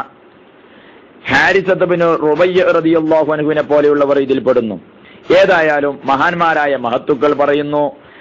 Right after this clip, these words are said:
ഈ പറയപ്പെട്ട അഞ്ച് വിഭാഗം ആളുകളും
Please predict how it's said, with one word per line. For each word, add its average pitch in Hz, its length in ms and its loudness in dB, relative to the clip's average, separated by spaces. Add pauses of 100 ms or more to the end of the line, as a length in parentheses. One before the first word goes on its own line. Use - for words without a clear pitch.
(200)
ഈ 185 200 2
പറയപ്പെട്ട 165 840 -2
അഞ്ച് 147 360 0
വിഭാഗം 147 540 0
ആളുകളും 127 440 -2